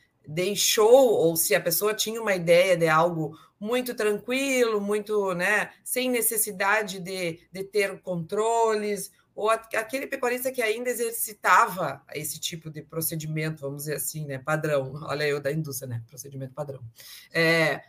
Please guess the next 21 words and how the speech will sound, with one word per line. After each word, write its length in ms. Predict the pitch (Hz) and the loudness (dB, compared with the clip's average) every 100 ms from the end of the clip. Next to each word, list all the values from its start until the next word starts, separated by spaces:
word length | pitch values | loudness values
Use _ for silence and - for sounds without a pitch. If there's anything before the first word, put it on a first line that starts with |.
| _ _ | _ _
não 180 | 226 285 | -2 0
existe 500 | 269 190 233 226 208 | 0 -2 -2 -2 -2
mais 300 | 196 175 143 | -2 -2 -2
isso. 240 | 139 - | -6 -6
Essa 260 | - 165 202 | -2 -2 -2
pecuária 380 | 196 185 190 190 | -4 -4 -2 0
moderna, 480 | 185 170 170 185 | -2 0 0 -2
ela 340 | 180 165 170 175 | -2 0 2 2
é 160 | 160 | 0
desafiadora 680 | 170 160 170 175 165 160 165 | -2 -2 -6 -6 -6 -2 0
nesse 260 | 165 165 - | 0 -2 -4
sentido, 600 | - 165 160 - 160 160 | -4 -4 -4 -6 -6 -6
em 100 | 180 | -8
todos 340 | 165 226 190 | -4 -2 -2
os 140 | 185 190 | -4 -6
sentidos. 500 | 165 160 135 123 117 - - | -4 -6 -6 -8 -10 -10 -20
Mas 200 | 170 165 | -6 -2
a 80 | 175 | 0
questão 500 | 190 214 - 185 180 | 0 -4 -2 -2 0
de 140 | 170 | -4
tu 260 | 165 - 202 | -6 -10 -18